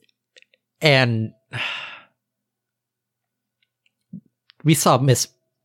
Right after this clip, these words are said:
this Mist Spirit. Well, actually, no. After Ruin was released, the only time we saw him was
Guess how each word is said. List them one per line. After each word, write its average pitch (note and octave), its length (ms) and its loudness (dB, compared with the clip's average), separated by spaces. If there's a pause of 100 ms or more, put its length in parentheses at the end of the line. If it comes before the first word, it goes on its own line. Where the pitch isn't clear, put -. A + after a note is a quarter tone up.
(680)
this A#2 180 -2
Mist B2+ 200 0
Spirit. G2+ 500 0 (1160)
Well, G3+ 80 2
actually, D3 300 2
no. B2+ 400 4 (200)
After C#3+ 340 2
Ruin C3+ 420 4 (220)
was B2 280 4
released, G#2 420 0 (160)
the B2+ 100 4
only B2 160 4
time A#2 200 0
we G#2+ 100 2
saw C#3+ 280 4
him F#2+ 340 -2 (960)
was A2 680 2